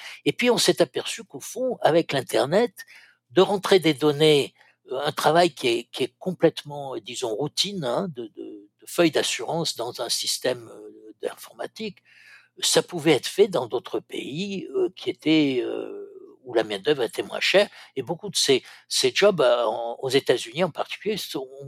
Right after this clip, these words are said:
sont partis pour, euh, l'Inde ou le Pakistan ou, euh, ou les Philippines. Donc, ce, ce travail à distance, c'est, mais, euh, si vous voulez, donc ça, ça a déjà existé. À mon avis, si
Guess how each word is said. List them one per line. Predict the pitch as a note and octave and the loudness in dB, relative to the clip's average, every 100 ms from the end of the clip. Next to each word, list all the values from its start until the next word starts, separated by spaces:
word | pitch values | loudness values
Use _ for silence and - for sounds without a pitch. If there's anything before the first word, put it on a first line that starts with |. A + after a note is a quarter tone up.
| C3+ | -12
sont | - C#3+ | -10 -8
partis | - - A3 | -10 -10 -12
pour, | F#3+ - D#3 C3 C3 | -12 -6 -4 0 0
euh, | B2+ | 2
l'Inde | A2+ A#2+ E3+ C#3 | 4 4 2 -2
ou | A#2 A#2+ A#2 A#2+ | -8 -10 -12 -14
le | A2 | -10
Pakistan | - - - - - A2 D3 C3 | -10 -8 -8 -8 -8 -8 -8 -10
ou, | A#2 - - - - - | -14 -18 -20 -20 -20 -8
euh, | A#2 | -8
ou | A#2+ B2 | -6 -6
les | G#2 | -6
Philippines. | - - - C#3 D3+ - - - - - - | -8 -12 -12 -10 -10 -12 -20 -20 -20 -20 2
Donc, | F#3+ G#3 - | 2 2 -2
ce, | - - | -4 -2
ce | - | -2
travail | - - D3 F#3+ | 0 4 6 8
à | D#3 | 6
distance, | B2 - G#3+ A#3+ | 2 -2 0 0
c'est, | - - A2+ - - | -2 -2 -4 -6 0
mais, | F3+ A#3+ G3 _ _ _ - | 2 4 0 _ _ _ 6
euh, | E3 D#3 D3 C3+ - - - - | 8 8 6 2 -2 -14 -10 -4
si | - D#3 | -2 -2
vous | E3 | -4
voulez, | D3 F#3 B3+ A3 - _ | 0 6 8 6 -2 _
donc | F3 F3 | -4 -2
ça, | - - | -2 0
ça | - F3 | 4 4
a | |
déjà | E3+ F#3+ A3+ | 4 4 6
existé. | G#3 - D#3+ - D#3 C3 | 4 2 -6 2 2 4
À | D3+ | 2
mon | F#3+ | 2
avis, | G3+ A3+ A#3 | 2 2 -2
si | - - A#3+ A3 | -2 -2 -2 -6